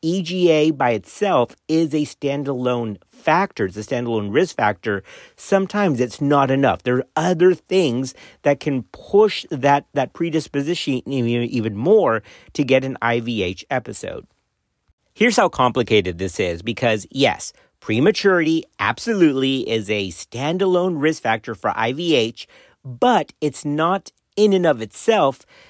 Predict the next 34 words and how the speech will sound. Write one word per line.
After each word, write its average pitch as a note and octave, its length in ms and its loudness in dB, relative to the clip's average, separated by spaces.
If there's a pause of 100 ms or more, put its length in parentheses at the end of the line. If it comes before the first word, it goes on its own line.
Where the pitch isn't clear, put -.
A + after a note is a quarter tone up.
(380)
solely E3+ 540 2
responsible, G2+ 720 -4
because D3 240 -6
there D#3 80 0
are - 100 -6
all F#3 220 -4
of G#3 100 0
these E3 200 -4
other C#3 160 -2
factors B2+ 420 -4
that A2+ 140 -2
go A2 180 0
into G2+ 180 -6
play. F2+ 280 -6
For C3+ 180 -4
example, B2+ 760 -4
I B2+ 180 0
V B2 200 -4
H C3+ 220 -6
is F2+ 200 -10
less A#2 300 -2
common C#3+ 540 -2 (360)
in E3+ 200 0
females. E3 840 -2 (220)
How F#2+ 140 -2
about B2+ 240 2
that? E3+ 400 2
It's B2 220 -4
less A#2 220 0
common B2+ 400 -4
in B2 180 -6
the C3 100 2
black B2+ 540 0
race, G2+ 420 -2